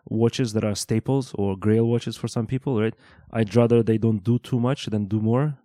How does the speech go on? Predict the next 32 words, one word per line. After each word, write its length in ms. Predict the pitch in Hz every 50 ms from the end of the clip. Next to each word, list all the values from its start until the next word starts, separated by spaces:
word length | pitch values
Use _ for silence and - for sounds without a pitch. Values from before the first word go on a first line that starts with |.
| _ _ _ _ _ _ - _ - -
right? 240 | 110 113 - _ - _ _ _ _ _ _ _ _ _ _
Because, 320 | - 104 - 123 113 92 104
you 60 | 113
know, 80 | 113
once 240 | 110 117 120 120 -
it's 260 | 131 113 - - - - _ -
created 400 | - 123 120 120 127 131 127 - -
and 100 | 113 104
it 120 | 101 92
becomes 340 | 104 - - 113 110 107 98
a 60 | 104
legendary 480 | 104 117 110 101 110 110 104 104 107 104
watch, 420 | 107 127 135 127 - - - - _ _ _ _ _
just 180 | - - 117 -
don't 180 | - 104 95
change 240 | - - 107 98 90
it. 200 | 90 - _ - - -
Like, 140 | - - -
keep 180 | - - -
it 80 | - -
the 80 | 104
way 80 | 101 104
it 60 | 104 101
is. 160 | 98 - - _ _ - - _ _ _ -
I, 560 | 101 107 107 107 104 104 101 98 98 98 92 - -
I, 140 | 110 110 98 98 98 101 - -
like 200 | 117 113 107 -
Carl 200 | - 117 117 117
said, 220 | 110 - 127 120
I 100 | 110 107
also 400 | 104 - 113 113 110 - - 110
wanna 460 | 104 98 98 101 101 98 95 95 95